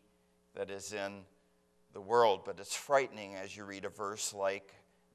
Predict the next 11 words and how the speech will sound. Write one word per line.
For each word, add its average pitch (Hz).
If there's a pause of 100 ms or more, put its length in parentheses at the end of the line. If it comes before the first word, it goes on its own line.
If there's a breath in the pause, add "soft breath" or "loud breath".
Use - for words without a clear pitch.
verse - (440 soft breath)
nine. 104 (960)
We 107
noted 113
a 104
number 110
of 101
things 127
with 95
verse 101
nine, 98